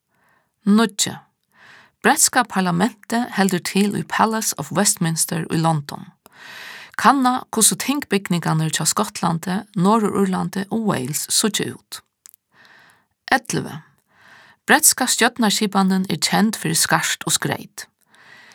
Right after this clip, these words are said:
Hvat fjalir seg aftan fyri orðini Household Cavalry og Gentleman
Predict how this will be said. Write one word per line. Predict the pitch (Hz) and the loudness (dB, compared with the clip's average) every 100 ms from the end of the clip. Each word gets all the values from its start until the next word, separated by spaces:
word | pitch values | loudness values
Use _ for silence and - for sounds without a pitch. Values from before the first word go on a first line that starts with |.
| _ - | _ -6
Hvat | - 240 302 | 2 4 4
fjalir | - 208 262 277 202 | 0 4 4 4 0
seg | 190 - | 0 0
aftan | - 190 | 0 0
fyri | 180 190 | 2 0
orðini | - 208 226 190 156 156 _ - - - - - | 2 2 2 2 -2 -6 _ -20 -20 -20 -2 4
Household | 226 254 214 202 - | 6 6 2 0 -2
Cavalry | - 202 208 190 185 214 240 - - _ - | 0 2 2 0 0 -2 -4 -16 -20 _ -6
og | 147 | -2
Gentleman | - 233 - 226 196 196 | 2 2 2 2 4 4